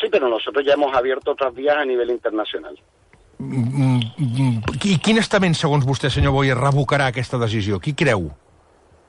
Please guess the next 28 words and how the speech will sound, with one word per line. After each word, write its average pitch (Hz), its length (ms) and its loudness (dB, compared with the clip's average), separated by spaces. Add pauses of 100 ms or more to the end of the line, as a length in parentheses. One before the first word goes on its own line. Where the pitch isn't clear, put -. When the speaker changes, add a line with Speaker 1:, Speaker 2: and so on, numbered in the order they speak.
(420)
Speaker 1:
Bueno, 226 200 6
cualquiera 160 420 2
que 170 100 0
aplique 160 300 -2
la 131 120 6
ley, 185 320 0
si - 80 -10
basta 151 240 2
aplicar 165 300 -2
la 160 120 2
ley 156 160 0
para 165 220 0
revocarla. 123 540 0 (320)
Speaker 2:
Val. 110 260 -6
Com 208 160 4
s'entén 240 320 2
que 151 80 0
Lluís 127 240 0
Puig 151 320 0
hagi 139 160 2
pogut 147 240 0
presentar-se 147 500 0
a 147 60 4
les 135 140 2
eleccions 147 340 2
al 156 80 2
Senat 151 440 0
i, 139 120 -6